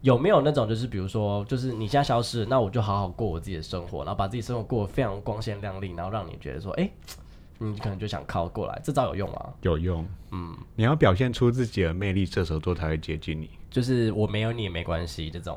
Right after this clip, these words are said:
Speaker 1: 的。
Speaker 2: 对。
Speaker 1: 你们很喜欢追是不是？
Speaker 2: 倒不像是追耶，我觉得会比较像是说，这个人当他散发出自己本身的魅力的时候，射手座会被他吸引过去。
Speaker 1: 你们是一种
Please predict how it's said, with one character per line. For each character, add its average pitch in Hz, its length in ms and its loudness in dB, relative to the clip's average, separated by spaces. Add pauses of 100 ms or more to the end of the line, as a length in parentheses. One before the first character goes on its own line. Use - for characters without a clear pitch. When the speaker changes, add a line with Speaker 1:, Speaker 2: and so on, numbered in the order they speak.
Speaker 1:
的。 87 40 -12
Speaker 2:
对。 101 340 6
Speaker 1:
你 127 120 2
们 135 100 6
很 180 80 8
喜 180 100 4
欢 113 220 4
追 107 320 2
是 98 140 -4
不 90 80 -4
是？ 87 160 -6 (360)
Speaker 2:
倒 175 140 4
不 113 80 2
像 139 220 4
是 127 220 2
追 98 340 4
耶， 92 260 4
我 92 100 0
觉 170 160 4
得 123 60 6
会 156 160 2
比 101 60 0
较 113 100 4
像 117 180 0
是 123 80 2
说， 107 240 4
这 156 200 4
个 117 80 4
人 87 220 4
当 110 200 0
他 110 160 2
散 110 220 0
发 101 160 2
出 104 260 0
自 127 240 2
己 95 160 0
本 82 220 0
身 98 120 0
的 98 80 0
魅 95 200 0
力 95 120 4
的 82 80 0
时 - 140 -4
候， 85 80 2
射 104 160 2
手 101 140 -2
座 - 180 -2
会 90 140 0
被 92 120 0
他 82 160 -2
吸 85 200 -4
引 78 60 -6
过 82 100 -10
去。 113 40 -4
Speaker 1:
你 117 40 4
们 131 160 6
是 165 120 0
一 190 60 4
种 95 400 0